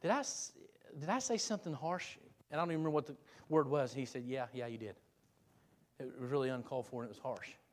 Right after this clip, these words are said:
You need a friend like that, by the way. You don't need a friend that takes your side. You need a friend that tells you the truth.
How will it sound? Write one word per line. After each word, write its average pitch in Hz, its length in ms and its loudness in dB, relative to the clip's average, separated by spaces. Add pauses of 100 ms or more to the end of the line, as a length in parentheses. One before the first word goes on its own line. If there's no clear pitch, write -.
(300)
You 160 80 2
need 170 100 8
a 139 40 4
friend 151 220 2
like 117 160 0
that, 117 140 -4
by 113 120 0
the 110 80 -4
way. 110 220 -4 (840)
You 151 80 4
don't 160 100 2
need 151 140 4
a - 20 0
friend 147 180 -2
that 120 60 -6
takes 135 220 -2
your 127 80 -6
side. 139 260 0
You 139 60 0
need 131 80 -2
a 113 40 -8
friend 147 160 -4
that 110 80 -12
tells 113 200 -6
you 107 40 -14
the 98 80 -16
truth. 110 360 -12